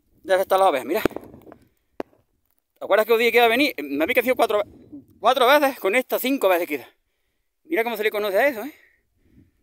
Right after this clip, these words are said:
Lo que digo, lo que pelan los animales. Miradlo, está peladete. Allí arriba donde están los tajos, donde salió el búho. Qué chulo lo del búho, pues no lo ve mucha gente. Mira, esos son vídeos que me, me lo, me, ahora es que me gustan los animales. Los animales del campo. Cuando voy hablando del búho y sale el búho del tajo.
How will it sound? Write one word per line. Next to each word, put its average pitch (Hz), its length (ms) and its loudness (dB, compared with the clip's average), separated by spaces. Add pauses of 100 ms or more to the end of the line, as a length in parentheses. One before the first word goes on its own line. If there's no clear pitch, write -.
(320)
Lo - 120 -20
que 113 120 -10
digo, 196 220 -4
lo 185 100 -2
que 131 100 -8
pelan 202 280 -4
los 190 100 -4
animales. 233 420 -6 (1400)
Miradlo, 165 280 -14
está 151 160 -18
peladete. 190 600 -12
Allí 131 180 -12
arriba 208 220 -8
donde 208 100 -12
están 196 200 -10
los 180 100 -14
tajos, 190 320 -6
donde 180 340 -6
salió 170 220 -4
el 175 60 -6
búho. 185 260 -4 (720)
Qué 131 100 -10
chulo 175 340 0
lo 147 80 2
del 135 120 -2
búho, 165 200 -2
pues 139 120 -4
no 190 60 -6
lo 220 80 0
ve 233 100 0
mucha 240 280 0
gente. 143 260 -2
Mira, 196 160 0
esos 185 140 0
son 196 200 -6
vídeos 214 280 -2
que 202 80 -8
me, 190 200 -2
me 175 140 -6
lo, 170 220 -2
me, 160 320 -8
ahora 147 200 -8
es - 60 -12
que 165 80 -10
me 170 160 -8
gustan 175 240 -6
los 170 100 -2
animales. 175 380 -6 (880)
Los 123 80 -10
animales 160 300 -2
del 175 80 -4
campo. 139 360 -6
Cuando 123 220 -8
voy 185 100 -2
hablando 226 280 0
del 202 120 -4
búho 226 160 -6
y 175 40 -4
sale 175 200 -2
el 156 60 -2
búho 147 260 -4
del 127 180 -4
tajo. - 220 -12